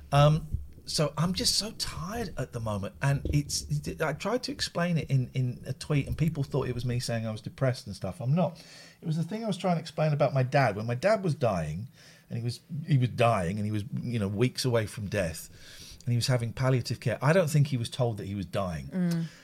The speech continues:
Speaker 1: And, um, we were in his living room, and he had a bed there,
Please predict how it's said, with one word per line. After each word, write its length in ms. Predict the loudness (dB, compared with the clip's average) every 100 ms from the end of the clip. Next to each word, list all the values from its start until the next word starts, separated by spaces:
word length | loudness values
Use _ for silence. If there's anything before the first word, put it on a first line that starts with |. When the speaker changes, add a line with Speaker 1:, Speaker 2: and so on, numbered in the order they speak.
| -16 -6
Speaker 1:
And, 560 | -4 -2 -4 -6 -10 -12 -6
um, 400 | -4 -2 -4 -8 _ _
we 120 | -2 2
were 220 | 4 6
in 140 | 6
his 240 | 6 6 6
living 480 | 6 8 6 2 -2
room, 180 | -2
and 80 | -2
he 60 | -2
had 100 | -4
a 40 |
bed 340 | -4 -2 -2 -2 -4
there, 320 | -4 -4